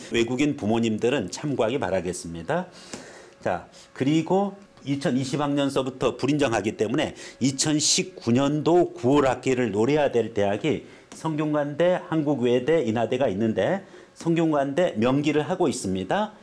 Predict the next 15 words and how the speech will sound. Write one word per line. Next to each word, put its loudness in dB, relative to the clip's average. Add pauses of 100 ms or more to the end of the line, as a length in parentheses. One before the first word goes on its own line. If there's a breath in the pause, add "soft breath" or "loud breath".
(360 loud breath)
대만 2
국적 0
지원자는 2
부모 2
중 2
일 2
인이 4
한국 0
국적인 0
경우에도 2
지원 0
가능 -2
이렇게 0
되어 0
있고 -2